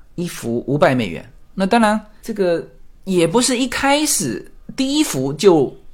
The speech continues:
就模仿成功的哈。那钱培琛是，呃，虽然所有的资料里面都没有说哈，但我觉得钱培琛那个学数学的这个精确的作画的这个手法，以及他这个绘画技术的这个扎实，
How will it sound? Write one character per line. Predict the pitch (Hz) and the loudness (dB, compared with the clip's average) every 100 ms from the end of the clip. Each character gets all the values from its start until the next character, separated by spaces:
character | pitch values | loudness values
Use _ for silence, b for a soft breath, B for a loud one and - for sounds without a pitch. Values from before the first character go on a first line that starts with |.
| - | -6
就 | 202 | 0
模 | 170 147 | 2 4
仿 | 196 156 | 4 4
成 | 127 120 | 0 -4
功 | 143 208 | -2 2
的 | 226 | 2
哈。 | 110 - - | 0 -4 -12
那 | - 190 | -4 -2
钱 | 196 202 | 0 0
培 | 214 | 0
琛 | 208 220 | 0 0
是， | 226 - 165 135 120 107 80 - | 0 -2 -2 0 -2 -4 -8 -10
呃， | - | -8
虽 | 147 254 | -4 -2
然 | 220 196 | 0 0
所 | 196 - 185 | 0 0 2
有 | 220 | 4
的 | 151 | 4
资 | 139 - 185 | 2 0 2
料 | 208 | 4
里 | 143 | 4
面 | 123 139 | 2 0
都 | |
没 | 151 120 | 0 2
有 | 151 | 0
说 | 123 175 175 | 0 2 2
哈， | 202 120 | 2 0
但 | 160 | 0
我 | 143 123 | 0 2
觉 | 127 | 4
得 | 175 - b b b b b b | 4 2 b b b b b b
钱 | - 170 | -8 -2
培 | 190 | 0
琛 | 190 196 | 0 0
那 | 190 156 | 2 0
个 | 131 - | -2 -4
学 | - - 156 | -12 -2 -2
数 | 190 - 233 | 0 -2 0
学 | 190 - - | 0 0 -2
的 | |
这 | 147 143 | -4 -8
个 | 135 | -8
精 | - 247 269 | -2 0 2
确 | - - 262 113 | -2 -4 -4 -4
的 | - - | -8 -14
作 | - 208 | 4 4
画 | 175 - 196 | 6 4 4
的 | 139 | 4
这 | 123 | 0
个 | 131 | -2
手 | 139 101 123 | 0 0 0
法， | - 180 - - - | -2 -6 -8 -18 -10
以 | 151 | -6
及 | 139 175 | -2 -2
他 | 202 208 208 - | -2 -4 -4 -8
这 | - 165 | -14 -10
个 | 135 - | -10 -12
绘 | - 233 | 0 0
画 | 226 214 | 2 0
技 | 208 302 | 0 -2
术 | 226 139 | -2 0
的 | 123 110 | -2 -2
这 | - 110 | -4 -8
个 | |
扎 | 110 160 180 | -6 -6 -6
实， | 190 - | -8 -10